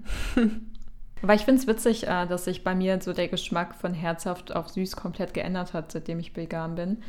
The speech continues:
Das würde mich auch mal interessieren, ob's bei euch auch so war. Wir machen da wahrscheinlich, wenn die Folge online geht, auch nochmal eine kleine Umfrage auf Instagram.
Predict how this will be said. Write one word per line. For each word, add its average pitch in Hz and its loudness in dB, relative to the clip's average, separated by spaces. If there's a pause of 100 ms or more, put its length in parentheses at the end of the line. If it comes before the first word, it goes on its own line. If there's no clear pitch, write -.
(340)
Das - -4
würde 196 4
mich 190 2
auch 180 4
mal 196 6
interessieren, 190 0
ob's 180 0
bei 107 2
euch - -6
auch 190 0
so 170 -2
war. 165 2
Wir 170 -2
machen 180 0
da 170 -2
wahrscheinlich, 180 -2
wenn 175 -2
die 190 -2
Folge 180 0
online 185 0
geht, 185 -2
auch - -6
nochmal 180 -6
eine 170 -8
kleine 180 -4
Umfrage 175 0
auf 170 -6
Instagram. 226 4